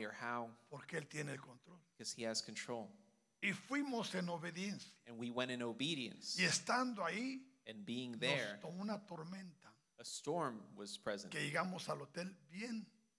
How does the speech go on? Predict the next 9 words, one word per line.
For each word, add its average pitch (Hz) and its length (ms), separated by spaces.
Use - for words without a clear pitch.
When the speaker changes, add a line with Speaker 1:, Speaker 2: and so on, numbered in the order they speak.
Speaker 2:
mojaditos. 123 320
Speaker 1:
And 107 80
we 110 80
got 117 200
to 131 80
our 120 100
hotel 120 420
soaking 123 420
wet. 139 220